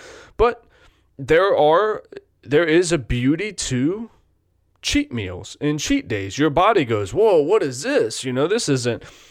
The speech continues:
insulin spike, dopamine hit, and all this stuff." And then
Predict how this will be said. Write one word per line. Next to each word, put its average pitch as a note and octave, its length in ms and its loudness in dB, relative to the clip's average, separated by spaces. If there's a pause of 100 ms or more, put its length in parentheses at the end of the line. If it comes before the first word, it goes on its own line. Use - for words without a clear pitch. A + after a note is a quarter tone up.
(120)
insulin E3 500 0
spike, B2 460 0
dopamine F#3 580 0
hit, B2 260 2
and B2+ 80 -4
all G3 160 4
this A3+ 200 2
stuff." E3+ 260 0 (400)
And C#3 160 0
then F#3 380 -2